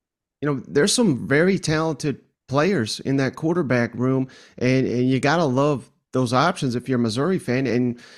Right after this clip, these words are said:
uh, I don't, I should know this, but you would know better than I. They just signed a four-star, Jabari Johnson. You know, throw him into the mix when he gets there as well. But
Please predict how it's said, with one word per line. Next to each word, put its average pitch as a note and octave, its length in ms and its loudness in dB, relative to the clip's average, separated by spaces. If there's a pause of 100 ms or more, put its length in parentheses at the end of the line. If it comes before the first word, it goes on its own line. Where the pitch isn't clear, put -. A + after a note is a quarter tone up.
(320)
uh, A#2+ 240 0
I A#2 100 0
don't, D#3 160 -2 (680)
I B2 60 0
should D3+ 220 0
know C#3 160 4
this, A#2 240 2
but A2+ 200 -6
you C3+ 160 0
would D3 100 2
know C#3 120 4
better C3+ 200 4
than C3 120 2
I. C3 100 4
They B2+ 120 0
just C3 180 -4
signed D3 180 0
a A#2 40 -4
four-star, C3 640 0
Jabari B2 360 0
Johnson. C#3 560 -2 (100)
You - 140 -2
know, C3 60 2
throw D3+ 240 0
him E3+ 180 2
into C#3+ 140 2
the B2+ 80 -4
mix C#3 260 -2
when C#3+ 120 0
he C#3 100 0
gets C#3+ 220 -2
there C#3 160 0
as A#2+ 160 -2
well. F3 260 2
But B2+ 260 -2